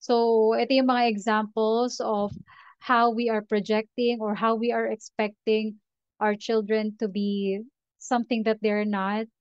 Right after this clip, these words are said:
Ah, marami pa yan, di ba? Yung, um, other parents would expect na, ah, yung children nila achievers sa school. Others would expect na yung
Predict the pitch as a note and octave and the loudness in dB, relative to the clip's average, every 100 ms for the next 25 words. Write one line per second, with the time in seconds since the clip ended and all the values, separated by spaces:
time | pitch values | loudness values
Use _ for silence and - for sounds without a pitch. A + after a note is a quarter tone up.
0 | _ - A3 A3 A3 A#3 A3 A3 A3 A3 | _ -8 -6 -2 0 2 2 0 2 2
1 | A#3 G#3 G3+ G3+ A3+ A3+ G#3 G3 _ _ | 2 0 -2 -2 0 -2 -4 -10 _ _
2 | _ - G3 F#3+ G3 G#3 G#3+ G#3+ A3 A3 | _ -6 -4 -4 -4 -2 0 0 0 2
3 | A3+ - A3 G3 F#3+ - - A#3+ A#3 - | 0 -2 -6 -6 -10 -8 0 2 2 -2
4 | A3 G3+ G3+ _ _ _ _ - G#3 G#3 | -2 -2 -4 _ _ _ _ -6 -2 2
5 | A3 G#3+ G#3 G3+ - - A#3+ A3+ A3+ A#3 | 0 0 -4 -8 -16 -4 -2 0 0 0
6 | A3+ A3+ A3+ G#3+ - G3+ F3+ G3+ - B3+ | 0 0 0 -4 -4 -6 -4 -6 -8 -12
7 | - - B3 A#3+ A#3 A#3+ A#3+ - _ _ | -14 -6 -2 0 2 2 -2 -6 _ _
8 | G#3 G#3+ G#3+ G#3 G#3+ A3 G#3 - - G#3+ | -2 0 0 -2 -2 -4 -4 -8 -8 -6
9 | G#3 G#3+ G3+ G3 G3 G#3 _ _ _ _ | -6 -6 -6 -4 -6 -10 _ _ _ _
10 | A3 A3+ A3 G#3 G3+ | -6 -2 -2 -2 -4